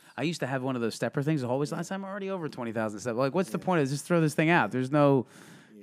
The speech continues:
Speaker 1: you know what I mean? You wa-, that hallway is long. How many times I
Speaker 2: Yeah.
Speaker 1: walk up and down that hallway?
Speaker 2: Picking up balls, you walk lots of steps, too.
Speaker 1: It just never stops.
Speaker 2: Play tennis. Play with us.
Speaker 1: Play with, you're like,
Speaker 2: Work
Speaker 1: "It
Speaker 2: here,
Speaker 1: never
Speaker 2: work here,
Speaker 1: stops.
Speaker 2: lose
Speaker 1: It's,
Speaker 2: weight.
Speaker 1: it's hell.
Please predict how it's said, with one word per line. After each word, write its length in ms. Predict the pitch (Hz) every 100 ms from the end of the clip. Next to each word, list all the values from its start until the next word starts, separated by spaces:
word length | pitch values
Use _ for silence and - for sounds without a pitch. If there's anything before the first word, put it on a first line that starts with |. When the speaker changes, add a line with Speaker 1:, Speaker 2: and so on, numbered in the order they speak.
| 139
Speaker 1:
you 40 |
know 100 | 156
what 100 | 156
I 20 | 147
mean? 160 | 170
You 80 | 175
wa-, 200 | 143 -
that 180 | 214 180
hallway 480 | 175 247 262 156 131
is 120 | 127
long. 340 | 165 269 -
How 60 | -
many 100 | 247
times 300 | 233 196 202
I 40 | 185
Speaker 2:
Yeah. 20 |
Speaker 1:
walk 320 | 147 151 175
up 160 | 156 156
and 100 | 156
down 180 | 139 147
that 160 | 143 135
hallway? 380 | 131 135 220 185
Speaker 2:
Picking 220 | 143 139
up 100 | 127
balls, 580 | 120 127 135 139 139 -
you 120 | 123
walk 240 | 120 127 _ _ _ _ -
lots 180 | 110 131
of 80 | -
steps, 360 | - 104 _ _
too. 120 | 113
Speaker 1:
It 80 | 123
just 240 | 120 123 120
never 340 | 117 110 104
stops. 560 | - 101 82 - - - - - - - -
Speaker 2:
Play 140 | 175
tennis. 420 | 170 175 143 110 -
Play 120 | - 135
with 180 | 127
us. 160 | 120 - - 123
Speaker 1:
Play 200 | 180 175
with, 120 | 147
you're 120 | 151 151
like, 140 | 147
Speaker 2:
Work 80 | 135
Speaker 1:
"It 120 | 151
Speaker 2:
here, 140 | 170 170
Speaker 1:
never 180 | 170 156
Speaker 2:
work 80 |
here, 40 | 143
Speaker 1:
stops. 420 | 165 147 135 113
Speaker 2:
lose 120 | 135
Speaker 1:
It's, 100 | 156
Speaker 2:
weight. 80 | 147
Speaker 1:
it's 120 | 131 -
hell. 720 | 151 165 156 135 95 -